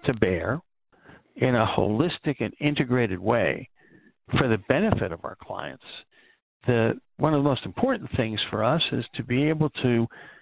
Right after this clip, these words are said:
to inspire and teach our teams that public relations is not just one school of thought, but when it's at its best,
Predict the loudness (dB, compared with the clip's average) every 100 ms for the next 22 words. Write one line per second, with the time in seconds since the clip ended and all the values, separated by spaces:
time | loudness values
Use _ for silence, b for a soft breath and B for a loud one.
0 | B _ _ _ _ -2 0 0 -2 _
1 | 0 0 0 -2 0 2 2 2 2 2
2 | 0 0 0 2 2 4 4 4 0 -2
3 | 0 0 -4 -14 -18 _ _ _ B B
4 | B B B B 0 2 4 2 0 _
5 | _ _ -2 -2 0 0 2 2 2 2
6 | 2 0 0 0 -2 0 2 2 0 0
7 | 0 0 -2 2 2 0 -4 0 2 4
8 | 2 2 2 0 -8 _ _ _ _ _
9 | _ _ 2 2 0 2 2 2 -2 -4
10 | 0 2 0 -2 -2 0 0